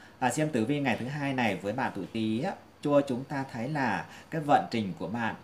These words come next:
đang gặp được ngày có tam hội cục xuất hiện. Cái điều này cho thấy đây là một ngày tốt để hàn gắn những cái mối quan hệ đổ vỡ, và bạn tuổi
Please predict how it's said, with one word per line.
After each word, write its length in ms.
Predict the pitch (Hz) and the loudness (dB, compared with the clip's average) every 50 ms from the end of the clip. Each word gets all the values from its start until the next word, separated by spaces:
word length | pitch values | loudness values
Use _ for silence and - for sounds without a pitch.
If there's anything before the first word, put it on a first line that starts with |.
| - - | -16 -6
đang 200 | 117 135 143 139 | -2 -2 0 2
gặp 180 | 131 117 - - | 2 0 0 0
được 220 | 104 101 92 - | -4 -6 -6 -6
ngày 260 | 101 104 101 95 87 - | -4 -2 -2 -2 -2 -4
có 80 | - 120 - | -6 -8 -4
tam 220 | - 139 135 135 | -2 -2 -2 -2
hội 220 | 135 123 123 101 101 | -2 -4 -6 -6 -6
cục 200 | - - 101 - - | -4 -6 -6 -6 -8
xuất 280 | - - 190 - - | -8 -8 -8 -8 -6
hiện. 260 | - 139 131 117 - - - - - - - | -4 -2 0 0 0 -2 -4 -16 -20 -20 -10
Cái 100 | - 117 | -8 -4
điều 180 | 143 151 135 110 | 0 2 2 2
này 340 | 98 101 98 98 90 85 80 - - - - - - | 2 2 0 0 0 -2 -6 -10 -14 -20 -20 -12 -4
cho 180 | - 151 147 143 | 0 2 2 2
thấy 120 | 147 131 151 | 0 -2 0
đây 200 | 165 139 139 131 | 0 0 0 2
là 160 | 127 113 101 | 0 0 -2
một 220 | 98 92 90 - - 98 98 | -2 -4 -6 -6 -8 -10 -8
ngày 220 | 101 95 90 85 - - | -6 -6 -6 -6 -6 -2
tốt 260 | 131 156 190 196 - - - - | 0 0 0 0 -2 -8 -18 -10
để 180 | - 113 101 98 | -4 -2 -2 -2
hàn 340 | 107 113 127 117 104 90 90 | -2 -4 -4 -4 -4 -4 -4
gắn 240 | 90 87 113 143 156 | -6 -6 -4 -4 -6
những 120 | 156 - | -6 -8
cái 120 | - 117 | -8 -6
mối 160 | 117 117 117 147 - | -4 -2 -4 -4 -2
quan 180 | - - 135 127 | -2 -2 -2 0
hệ 280 | 135 131 120 104 - - | -2 -2 -2 -2 -4 -2
đổ 300 | - 135 113 - - 117 | 0 0 0 0 0 -2
vỡ, 400 | 123 117 127 120 90 87 110 147 160 - - - - - | -2 0 0 0 0 0 -2 -4 -6 -8 -16 -20 -14 -2
và 140 | - 123 110 | 0 2 2
bạn 200 | 104 110 104 98 - | 4 2 0 0 -2
tuổi 100 | 101 98 | -6 -10